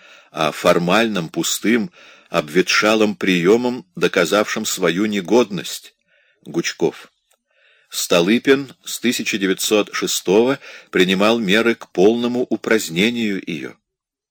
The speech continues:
А что такое была ссылка Радищева? В поселке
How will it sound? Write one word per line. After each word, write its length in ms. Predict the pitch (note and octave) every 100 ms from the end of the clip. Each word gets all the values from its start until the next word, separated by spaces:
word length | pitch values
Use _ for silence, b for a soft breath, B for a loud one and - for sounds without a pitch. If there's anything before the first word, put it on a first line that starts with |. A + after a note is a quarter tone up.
| _ D4+ _ _ _ _ _ _ _ _ _ _ _ _ _
А 240 | - F2+ F#2
что 240 | - E3
такое 380 | E3+ D3 D#3+ D3+
была 240 | C#3+ C#3
ссылка 480 | C3+ - C3+ B2 B2+
Радищева? 680 | A#2+ G#2 D#2 - - G#1+ A1 _ _ _ _ _ _ _ b b b b
В 120 | -
поселке 680 | G2+ F#2 F3+ F#3 - C3+